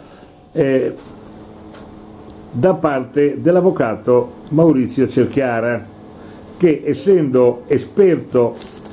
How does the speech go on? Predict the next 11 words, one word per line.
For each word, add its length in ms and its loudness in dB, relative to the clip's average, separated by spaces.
di 100 2
diritto 540 4
comunitario 1200 2
più 320 6
di 180 2
altri 800 0
e 220 0
soprattutto 840 0
contrariamente 1040 2
alle 220 2
idiozie 760 2